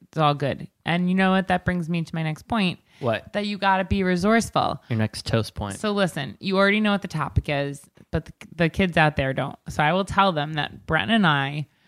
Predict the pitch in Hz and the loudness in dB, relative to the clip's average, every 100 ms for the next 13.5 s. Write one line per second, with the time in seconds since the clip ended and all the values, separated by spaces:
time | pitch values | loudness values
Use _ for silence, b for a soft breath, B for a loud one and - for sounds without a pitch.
0 | _ _ - - 123 120 151 123 - 120 | _ _ -4 4 6 8 6 4 4 2
1 | 143 - 139 - 101 123 113 113 101 - | 2 2 0 0 0 0 0 0 -2 -4
2 | 117 123 - 117 - 95 175 107 110 117 | -4 0 0 -2 -6 -4 2 4 2 -2
3 | _ - 190 220 311 294 240 233 220 151 | _ -2 4 6 6 6 4 6 8 8
4 | 185 147 214 196 175 113 120 107 104 107 | 8 6 8 8 8 8 6 4 4 4
5 | 113 123 123 107 92 277 - 240 - - | 4 2 4 4 6 4 6 4 2 2
6 | 311 262 262 247 208 214 202 180 185 180 | 4 6 6 6 6 6 4 4 4 4
7 | 185 180 170 165 151 156 156 143 - 170 | 2 -2 0 4 4 4 0 -2 2 4
8 | 180 - - B B B B B B - | 4 0 -14 B B B B B B 4
9 | 220 190 165 185 202 254 262 214 190 - | 6 6 4 2 4 4 4 4 4 4
10 | 180 170 165 185 170 170 156 147 143 - | 4 6 4 2 0 2 0 0 -4 0
11 | 151 139 139 - 151 143 - _ - 139 | 2 4 2 -2 -4 -4 -8 _ -6 -4
12 | 131 160 - - 185 170 131 80 95 147 | -4 -6 -8 -4 0 2 2 0 -4 -4
13 | 135 131 151 165 170 | -4 -4 -2 -4 -6